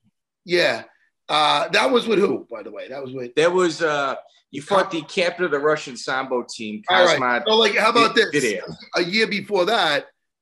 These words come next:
Speaker 1: I fought another gentleman, Malik something or other, big, tall, black, Wing Chun guy. It was actually, there was no, and it was awful. I took him, it was huge. There was no,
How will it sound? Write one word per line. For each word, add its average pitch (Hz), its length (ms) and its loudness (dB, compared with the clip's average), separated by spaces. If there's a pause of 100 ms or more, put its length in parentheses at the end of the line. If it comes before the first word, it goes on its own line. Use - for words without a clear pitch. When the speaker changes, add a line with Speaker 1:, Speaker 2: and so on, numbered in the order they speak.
(480)
Speaker 1:
I 160 180 2
fought 160 400 0 (280)
another 180 300 -2
gentleman, 117 600 -6
Malik 139 440 -10
something 165 400 -10
or 120 140 -10
other, 95 300 -14 (140)
big, 165 360 -4 (260)
tall, 160 280 -2
black, 160 340 -2 (180)
Wing 269 160 6
Chun 254 220 2
guy. 117 180 -4 (420)
It 156 100 -2
was 165 120 -2
actually, 196 240 2
there 202 80 2
was 180 120 0
no, 220 340 0 (360)
and 175 380 0
it 226 160 0
was 190 140 -4
awful. 135 380 2
I 123 60 -2
took 190 200 -6
him, 160 160 -8
it 175 120 2
was 147 120 -2
huge. - 360 4
There 160 80 -4
was 170 100 0
no, 233 100 0